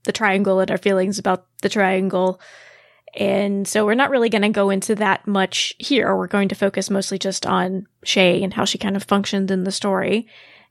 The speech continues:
And something that I, I, we pointed out quite a bit was the fact that their relationship seemed very lighthearted and uncomplicated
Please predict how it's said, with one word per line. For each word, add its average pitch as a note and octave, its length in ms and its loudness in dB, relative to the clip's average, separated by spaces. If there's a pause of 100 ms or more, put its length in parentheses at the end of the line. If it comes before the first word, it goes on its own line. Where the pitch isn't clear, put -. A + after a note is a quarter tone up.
(120)
And G3+ 400 2
something D4 380 0
that G#3+ 400 0
I, G#3+ 100 -4 (160)
I, G#3+ 160 -4
we A3+ 100 0
pointed G#3+ 340 2
out - 160 -2
quite F#3+ 180 0
a F#3+ 60 2
bit F4+ 280 2
was A3+ 180 2
the A3+ 100 -2
fact G#3 380 -2
that G3 220 2 (480)
their G#3+ 300 0
relationship G3+ 800 0 (120)
seemed G3 680 0 (440)
very G#3 300 2
lighthearted G3 840 2
and G#3 240 0
uncomplicated E4 1160 0